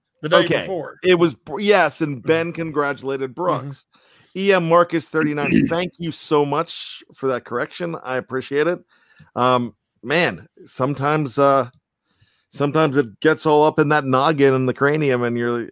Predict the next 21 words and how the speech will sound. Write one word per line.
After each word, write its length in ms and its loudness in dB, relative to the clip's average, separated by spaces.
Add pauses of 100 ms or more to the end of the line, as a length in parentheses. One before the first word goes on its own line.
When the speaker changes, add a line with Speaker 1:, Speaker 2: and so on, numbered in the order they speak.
Speaker 2:
you 200 -2
mix 340 -2
some 160 -6
things 340 -4
up 240 -2
a 40 -12
little 200 -6
bit. 260 -8 (380)
So 520 2 (1300)
there 240 2
you 120 2
go. 240 4
But, 220 -2
uh, 40 -6
yeah, 200 4
I, 200 6 (600)
s-, 280 -12
and 140 4
now 160 6
we 100 6
got 220 6